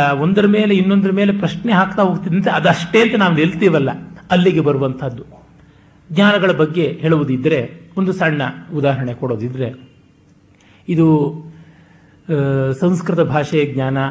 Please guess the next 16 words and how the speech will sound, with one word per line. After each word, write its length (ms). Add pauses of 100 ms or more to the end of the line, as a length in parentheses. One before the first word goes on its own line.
(220)
ಇದು 140
ಕನ್ನಡ 320
ಭಾಷೆಯ 500
ಜ್ಞಾನ 260
ಅಂತಿರೋದು 380
ಭಾಷೆಯ 640
ಜ್ಞಾನ 420
ಅಂತಾಗುತ್ತೆ. 680 (1000)
ಭಾಷೆಗಳ 560
ಮೂಲಕ 260 (120)
ಬರುವಂಥದ್ದೇನೋ 840 (480)
ಅದು 180
ಕೇವಲ 240
ಜ್ಞಾನ 400
ಅನ್ಬೇಕಾಗುತ್ತೆ. 680 (840)
ಈಗ 140